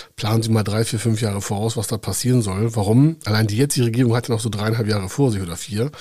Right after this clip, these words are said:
knapp ran. Und da wird noch eine Menge passieren darin. Und, äh, was danach ist, weiß noch keiner. Also ich würde auf jeden Fall die Investition der nächsten ein, zwei Jahre auf das Thema Nachhaltigkeit auf jeden Fall prüfen, anpassen und optimieren.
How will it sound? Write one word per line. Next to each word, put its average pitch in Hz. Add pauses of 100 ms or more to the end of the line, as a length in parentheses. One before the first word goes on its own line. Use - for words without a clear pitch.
(140)
knapp 117
ran. 117 (240)
Und 113
da 123
wird 156
noch 131
eine 120
Menge 127
passieren 123
darin. 165 (220)
Und, 113
äh, 113
was 113
danach 120
ist, 110
weiß 139
noch 107
keiner. 107
Also 107
ich 95
würde -
auf -
jeden 127
Fall 123
die 110
Investition 107
der 113
nächsten 107
ein, 101
zwei 92
Jahre 95
auf 95
das 104
Thema 92
Nachhaltigkeit 87
auf 78
jeden 90
Fall 80
prüfen, 120 (100)
anpassen 101
und 80
optimieren. 76